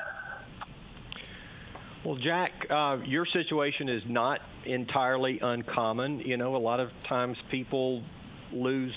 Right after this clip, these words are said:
their first spouse or, uh, due to death, or they, uh, divorce and then get married later on. And, uh, a lot of times, you know, it's not like the Brady Bunch. Um, there's, there's not a real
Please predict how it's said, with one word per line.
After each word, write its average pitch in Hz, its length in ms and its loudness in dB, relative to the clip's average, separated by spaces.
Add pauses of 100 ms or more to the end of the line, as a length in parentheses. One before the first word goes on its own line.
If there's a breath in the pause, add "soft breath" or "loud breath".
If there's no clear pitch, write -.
their 127 320 2
first 143 260 2
spouse 131 380 4 (160)
or, 117 340 4 (320 loud breath)
uh, 107 200 2 (540)
due 127 140 4
to 120 80 2
death, 131 400 4
or 110 160 4
they, 110 560 4
uh, 104 360 2 (280)
divorce 123 460 4 (100)
and 113 320 2
then 120 200 4
get 123 200 2
married 120 320 4
later 117 340 4
on. 151 340 4
And, 131 200 2 (480 loud breath)
uh, 123 280 2
a 123 60 6
lot 127 280 4
of 135 100 0
times, 131 480 4 (100)
you 143 140 4
know, 127 140 6
it's 131 160 0
not 143 200 4
like 156 280 4
the 117 60 2
Brady 113 320 4
Bunch. 101 580 0 (100)
Um, 110 300 4 (260)
there's, 113 260 2 (140)
there's 117 220 2
not 123 240 6
a 117 240 4 (560)
real 123 360 4